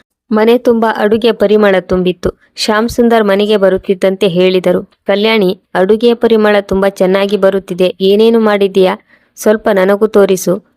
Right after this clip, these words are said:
ಅಡುಗೆ ಮನೆಯಲ್ಲಿ ಅಡುಗೆ ಮಾಡುತ್ತಿದ್ದ ಕಲ್ಯಾಣಿ ಅವರಿಗೆ ಶ್ಯಾಮ್ ಸುಂದರ್ ಹೇಳಿದರು ಮತ್ತು ಅಡುಗೆ ಮನೆಯಲ್ಲಿ ಮಾಡಿಟ್ಟ ತರತರದ ತಿಂಡಿಗಳ ಕಡೆ ದೃಷ್ಟಿ ಹಾಯಿಸಿದರು. "ಏನು ವಿಷಯ ಕಲ್ಯಾಣಿ? ಇಂದು ಯಾವುದಾದ್ರೂ ಹಬ್ಬ ಇದೆಯಾ?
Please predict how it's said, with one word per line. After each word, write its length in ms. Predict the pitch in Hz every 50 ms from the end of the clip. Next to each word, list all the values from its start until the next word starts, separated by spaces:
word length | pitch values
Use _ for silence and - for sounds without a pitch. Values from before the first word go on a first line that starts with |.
| _ - -
ಅಡುಗೆ 300 | 196 190 202 214 233 226
ಮನೆಯಲ್ಲಿ 400 | 220 214 208 196 190 190 190 -
ಅಡುಗೆ 380 | - 196 185 185 208 202 -
ಮಾಡುತ್ತಿದ್ದ 520 | 214 214 196 190 190 190 190 - 185 165 185 180
ಕಲ್ಯಾಣಿ 460 | 180 - 185 190 190 196 202 208 208
ಅವರಿಗೆ 800 | - - 196 185 185 202 202 202 190 170 180 180 - - - - -
ಶ್ಯಾಮ್ 300 | - - 208 190 196 202
ಸುಂದರ್ 340 | - - 214 208 196 185 185
ಹೇಳಿದರು 600 | 180 180 175 175 175 165 175 165 170 - _ _ _ _ -
ಮತ್ತು 220 | 190 196 - -
ಅಡುಗೆ 380 | 214 - 190 180 202 214 214 220
ಮನೆಯಲ್ಲಿ 360 | 214 214 214 208 208 208 214
ಮಾಡಿಟ್ಟ 420 | 208 196 180 180 185 196 190 - 202
ತರತರದ 560 | 196 - 185 175 185 185 - 196 196 196 196 196 196
ತಿಂಡಿಗಳ 500 | 190 - 185 185 185 202 190 196 190 185
ಕಡೆ 340 | 180 - 190 190 202 185 160
ದೃಷ್ಟಿ 320 | 180 175 180 - - 196
ಹಾಯಿಸಿದರು. 600 | 180 175 175 175 170 170 - 175 165 175 165 160 - - - - - _ _ _ -
"ಏನು 240 | 190 208 226 247
ವಿಷಯ 320 | 247 226 220 - 208 190 185
ಕಲ್ಯಾಣಿ? 600 | 180 196 185 180 180 170 170 170 170 190 220 _ _ _ _ _ -
ಇಂದು 200 | 202 202 208 233
ಯಾವುದಾದ್ರೂ 540 | 214 196 180 180 185 190 202 202 208 208
ಹಬ್ಬ 240 | 196 185 190 185 180
ಇದೆಯಾ? 440 | 220 220 208 180 180 175 170 165 170